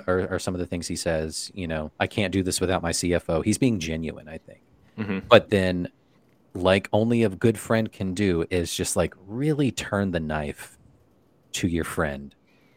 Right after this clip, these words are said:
Speaker 1: that only, you know, you know how to do.
Speaker 2: Yeah, I think, I think this movie obviously, like, lives and dies by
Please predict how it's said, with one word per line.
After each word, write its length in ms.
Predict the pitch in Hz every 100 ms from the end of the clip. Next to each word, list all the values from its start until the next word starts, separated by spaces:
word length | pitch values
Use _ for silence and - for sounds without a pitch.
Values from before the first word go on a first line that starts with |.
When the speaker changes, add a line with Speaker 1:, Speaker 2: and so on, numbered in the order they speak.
| _ _
Speaker 1:
that 160 | 80 80
only, 460 | 85 82 80 78 -
you 80 | 82
know, 200 | 69 69 -
you 120 | 87
know 160 | 80 80
how 160 | 80
to 120 | 73
do. 300 | 71 73 - - _ _ _ _ _ _ _
Speaker 2:
Yeah, 200 | - 95
I 80 | 87
think, 460 | 104 139 135 - -
I 100 | 110
think 180 | 113 117
this 180 | 120 -
movie 540 | 113 98 101 95 90 -
obviously, 500 | - 92 90 - 95
like, 180 | 90 82
lives 320 | 90 87 87
and 140 | 90 82
dies 520 | 82 82 80 78 -
by 640 | - 78 80 80 80 78